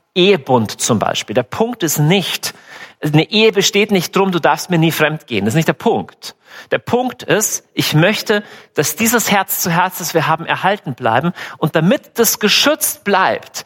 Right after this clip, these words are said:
geben wir uns selber einen Rahmen. So ist ge-, ein Geschäftsvertrag genauso. Wir sagen, "Du, ich liefere dir das, ich bekomme dafür das." Das ist ein Wert, ein Miteinander, das erhalten werden soll und dafür schützt uns der Bund.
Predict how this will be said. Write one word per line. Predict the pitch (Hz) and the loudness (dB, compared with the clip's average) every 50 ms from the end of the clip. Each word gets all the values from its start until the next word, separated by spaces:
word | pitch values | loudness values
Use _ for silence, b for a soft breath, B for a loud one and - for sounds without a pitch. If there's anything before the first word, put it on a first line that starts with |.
| B B B B B B B | B B B B B B B
geben | - 196 214 233 240 226 214 185 | 2 2 4 4 4 2 2 4
wir | 202 202 214 208 - | 4 4 2 2 2
uns | 165 156 143 - - - | 0 -2 -2 -2 -2 0
selber | 180 151 156 175 170 180 - | 2 4 4 4 2 0 0
einen | - 156 156 139 131 123 | 0 0 0 0 0 2
Rahmen. | 113 127 120 120 127 131 117 107 98 90 87 78 117 - _ B B B B | 2 2 4 4 2 0 0 -2 -4 -6 -6 -8 -12 -20 _ B B B B
So | B - 226 | B 0 0
ist | 202 - - - - - | 0 0 -2 -4 -8 -6
ge-, | - - - | -6 0 2
ein | 208 226 226 | 2 2 2
Geschäftsvertrag | 240 - - 247 233 - - - - - 147 - - 139 104 101 113 - - - | 2 0 0 0 -2 -2 -6 -8 -6 -6 -8 -4 -2 0 0 0 -2 -6 -8 -4
genauso. | 160 - 160 170 185 208 220 185 135 120 - B B B B | -2 0 2 2 4 4 2 2 0 -2 -6 B B B B
Wir | B 151 | B 0
sagen, | 139 196 202 208 214 - | 2 2 0 0 -2 -8
"Du, | - | -8
ich | - 170 - - | -8 -8 -8 -4
liefere | 185 226 247 - 254 233 | -2 -2 0 0 0 0
dir | - 220 185 | 2 2 0
das, | - 165 190 196 - 214 | 2 2 0 0 0 -4
ich | - - | -6 -6
bekomme | - 160 - - - 196 196 220 | -6 -8 -4 -2 -2 -2 -2 -2
dafür | 208 190 - - 160 - | -6 -6 -6 -2 -2 0
das." | - 135 151 165 151 175 185 - - B B B B B B | 2 2 2 2 2 2 0 -4 -8 B B B B B B
Das | B 165 - | B -2 0
ist | 202 196 | 0 0
ein | - - 160 147 151 151 131 127 127 | 0 0 -2 -2 -2 -4 -4 -2 2
Wert, | 139 143 156 175 208 240 277 - - - - - | 4 4 4 4 4 2 0 -2 -6 -12 -6 -4
ein | 147 143 147 151 165 | -2 -2 0 2 2
Miteinander, | 196 233 247 - 269 247 202 160 143 143 151 156 160 180 196 220 254 285 - B B B B - | 2 2 2 2 0 0 2 2 0 0 0 -2 0 2 2 2 0 -2 -6 B B B B -4
das | 170 - - | -4 -2 0
erhalten | - 165 147 - 156 160 175 208 - 233 214 180 | 0 0 0 0 0 0 -2 -2 -4 -4 -2 2
werden | 180 180 185 180 185 | 2 2 2 2 0
soll | 170 156 185 175 175 185 196 208 202 B B B B B | -2 0 0 2 2 2 2 0 -2 B B B B B
und | 151 147 135 - | 0 0 0 2
dafür | 156 131 160 170 - - - 185 180 185 190 180 - | 2 2 2 0 -2 -4 -2 2 2 2 2 0 -4
schützt | - - - - 202 190 - - - - - | -6 -4 -2 0 0 0 -2 -4 -6 -4 -2
uns | 160 175 151 - - | -2 0 0 0 0
der | 170 143 | 0 -2
Bund. | 127 - - 180 170 135 110 104 98 - | 0 2 2 2 4 4 2 0 -2 -4